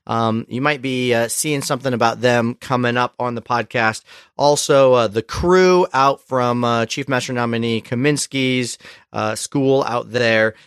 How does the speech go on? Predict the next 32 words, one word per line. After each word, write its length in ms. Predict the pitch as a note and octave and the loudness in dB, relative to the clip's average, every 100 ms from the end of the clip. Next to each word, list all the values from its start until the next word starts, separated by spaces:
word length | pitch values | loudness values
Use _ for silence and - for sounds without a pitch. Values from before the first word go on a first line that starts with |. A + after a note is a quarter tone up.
| _ | _
Um, 240 | G2+ G2+ F#2+ | -10 -10 -6
I 120 | A#2 | -2
know 100 | D3+ | 0
he's 220 | D3+ F3 | 0 -2
got 140 | F#3 E3 | 0 -2
a 40 | |
big 340 | G#2 C3 B2 - | 2 0 0 -4
tournament 460 | - D#3+ D#3 A2+ | -2 0 0 -4
this 220 | A2 - | -6 -6
weekend. 540 | A2 C#3 - G#2+ F#2 F#2 | -6 -8 -4 -6 -6 -10
So, 280 | - G2+ G2+ | -8 -4 -2
uh, 220 | G2+ G2 - - - - | -2 -2 -8 -20 -20 -10
uh, 240 | A2 G#2 - - | -8 -8 -10 -8
if 140 | A#2 | -4
you're 220 | A#2 A#2 - | -2 -2 0
out 260 | - G3 A3 | 2 2 0
there, 460 | C#3 E3+ A#3 F3+ C3 | 0 2 4 4 4
let 160 | A#2+ D3 | 2 0
us 140 | - | 0
know. 120 | D3+ | 2
I 60 | B2+ | 2
usu-, 360 | B2 D3+ D3 - | 2 -2 -4 -2
I 80 | C3 | 0
know 180 | C#3+ | 2
they 120 | C#3+ B2+ | 2 0
usually 340 | B2+ B2+ A#2+ | -2 -2 0
have 160 | A#2 G#2 | 0 -2
a, 200 | G#2 - | -4 -6
a 60 | G#2+ | -6
bunch 300 | A#2 A#2+ A#2+ | -4 -4 -6
of 80 | - | -8
teams 520 | - A#2 A2 G2+ | -4 -4 -4 -6